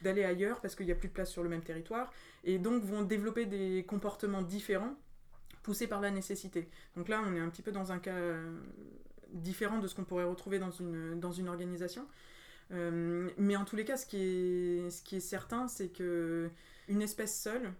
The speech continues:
euh, ça n'existe pas dans, sur cette planète. Tout, toutes les espèces, tous les organismes sont en interaction avec d'autres. Et je dirais qu'ils n'existent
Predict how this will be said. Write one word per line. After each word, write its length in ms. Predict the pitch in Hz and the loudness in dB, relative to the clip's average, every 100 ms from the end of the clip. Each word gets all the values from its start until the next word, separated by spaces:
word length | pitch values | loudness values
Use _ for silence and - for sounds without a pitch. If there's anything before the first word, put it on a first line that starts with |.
| - | -8
euh, 640 | 180 170 165 160 156 151 151 156 165 | -6 -4 -4 -4 -6 -8 -8 -8 -6
ça 180 | - | -2
n'existe 360 | 190 175 185 - | -2 -2 -4 -4
pas 180 | 175 196 - | -2 -4 -8
dans, 160 | 202 175 165 160 160 180 | -10 -8 -6 -6 -8 -8
sur 180 | 185 185 | -8 -6
cette 160 | 190 185 | -6 -2
planète. 440 | 180 202 240 - - | 0 0 -4 -10 -12
Tout, 140 | - 208 - - - - | -10 -10 -12 -16 -18 -6
toutes 200 | 240 - | -4 -2
les 180 | 208 | 0
espèces, 280 | 202 202 214 | 0 -2 -4
tous 120 | - | -4
les 160 | 220 208 | -2 0
organismes 480 | 196 196 214 - 185 | 0 0 0 -2 -2
sont 220 | 202 185 | -4 -2
en 100 | 185 | -2
interaction 520 | 180 190 185 180 196 | 0 0 -2 -4 -4
avec 240 | 190 170 165 | -2 -2 -2
d'autres. 300 | 214 247 - - - - - | -4 -4 -12 -18 -16 -14 0
Et 100 | 196 | 2
je 80 | 180 | 4
dirais 240 | 202 233 | 6 4
qu'ils 600 | 247 190 175 170 - 190 | 4 6 8 6 6 4
n'existent 460 | 196 180 220 254 | 4 0 -4 -6